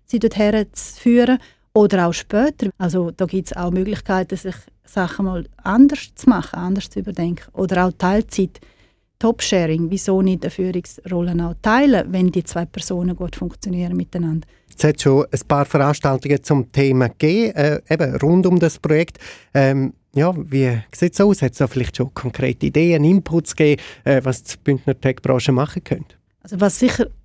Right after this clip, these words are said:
Speaker 1: glaube ich, angekommen ist, ist, dass es ein wichtiges Thema ist und dass es Lösungen bringt. Das Thema auch Gleichstellung bringt auch Lösungen, nicht nur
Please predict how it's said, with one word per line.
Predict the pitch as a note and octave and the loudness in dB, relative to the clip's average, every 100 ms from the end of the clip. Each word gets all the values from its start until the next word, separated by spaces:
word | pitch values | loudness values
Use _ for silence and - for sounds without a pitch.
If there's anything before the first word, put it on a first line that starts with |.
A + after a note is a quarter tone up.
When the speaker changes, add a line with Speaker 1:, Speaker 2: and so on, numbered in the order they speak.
| _ | _
Speaker 1:
glaube | - G3 F#3 | -2 0 2
ich, | F3+ | 2
angekommen | G#3+ C4 D#4 C#4 | 0 4 4 4
ist, | A3+ | 2
ist, | - G3 | 0 -2
dass | - | -2
es | F#3+ | -4
ein | - - B3 | -4 0 0
wichtiges | - - - | 0 -4 -4
Thema | B3 A#3 A#3 | 0 4 4
ist | G#3+ - | 2 -2
und | G#3 | -4
dass | G3+ G3 | -4 -8
es | F#3 | -2
Lösungen | G3 G3+ A3+ G3+ | 0 0 -2 -6
bringt. | F#3 F3 F3+ - | -4 -4 -6 -10
Das | - | -14
Thema | - F#3 F#3+ - | -8 -6 -6 -4
auch | F#3+ F3+ | -4 -4
Gleichstellung | - G3+ - F#3+ F#3 - _ _ _ | -6 -14 -8 -8 -8 -14 _ _ _
bringt | - A3 G3 - | 0 0 0 -2
auch | F#3 F3+ | 0 2
Lösungen, | F3+ F3+ F#3+ F3+ F3+ | 2 2 -2 -4 -2
nicht | F3 | -2
nur | F#3 | -8